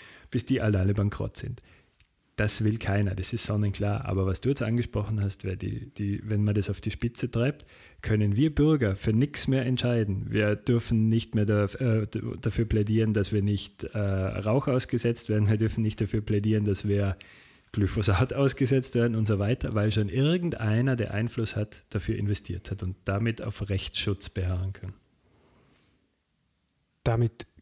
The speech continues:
Speaker 2: können wir eigentlich immer plädieren. Können wir für alles, nach wie vor.
Speaker 1: Ja.
Speaker 2: Nur wir können es uns nicht
Speaker 1: Wir haben halt
Speaker 2: leisten und
Speaker 1: keinen
Speaker 2: damit können wir es nicht
Speaker 1: Genau.
Speaker 2: machen.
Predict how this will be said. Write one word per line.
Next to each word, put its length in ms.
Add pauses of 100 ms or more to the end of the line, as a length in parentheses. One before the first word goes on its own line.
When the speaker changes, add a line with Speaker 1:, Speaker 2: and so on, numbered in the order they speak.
Speaker 2:
können 160
wir 120
eigentlich 600
immer 180
plädieren. 640 (540)
Können 160
wir 60
für 160
alles, 440
nach 220
wie 80
vor. 340 (320)
Speaker 1:
Ja. 100
Speaker 2:
Nur 300
wir 80
können 220
es 100
uns 160
nicht 100
Speaker 1:
Wir 80
haben 80
halt 120
Speaker 2:
leisten 160
und 60
Speaker 1:
keinen 120
Speaker 2:
damit 260
können 180
wir 80
es 60
nicht 120
Speaker 1:
Genau. 120
Speaker 2:
machen. 240